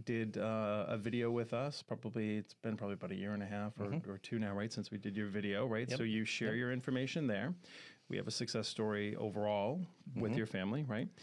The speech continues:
Speaker 1: Um, but most recently, you also said, "Hey, what other ways can, can we, you know, work together?" And so through your parish, right, through your,
Speaker 2: Yep.
Speaker 1: through your church connection,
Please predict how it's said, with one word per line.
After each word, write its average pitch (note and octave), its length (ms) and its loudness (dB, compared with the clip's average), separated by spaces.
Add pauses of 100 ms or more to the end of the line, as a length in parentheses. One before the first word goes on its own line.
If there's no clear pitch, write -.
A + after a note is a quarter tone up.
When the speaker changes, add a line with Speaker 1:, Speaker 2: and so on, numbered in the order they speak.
(360)
Speaker 1:
Um, B2 280 0
but D#3+ 100 2
most F3 260 2
recently, F3+ 560 2
you C#3+ 280 2
also D3+ 340 2
said, A#2+ 280 0
"Hey, C3 360 0 (220)
what B2+ 160 0
other F3+ 120 2
ways A2+ 360 2
can, G2+ 400 0 (260)
can A2 260 0
we, G#2 540 0 (320)
you B2+ 100 -2
know, G2 100 0
work G#2 400 -2
together?" G2+ 500 0
And A2+ 280 0
so A2 260 2
through B2 640 0
your A2+ 220 0
parish, D3+ 760 0
right, A#2+ 240 -2
through B2 180 0
your, C#3 180 4
Speaker 2:
Yep. - 120 -4
Speaker 1:
through A#2+ 120 0
your G#2+ 100 2
church G3+ 340 -2
connection, A#2 440 0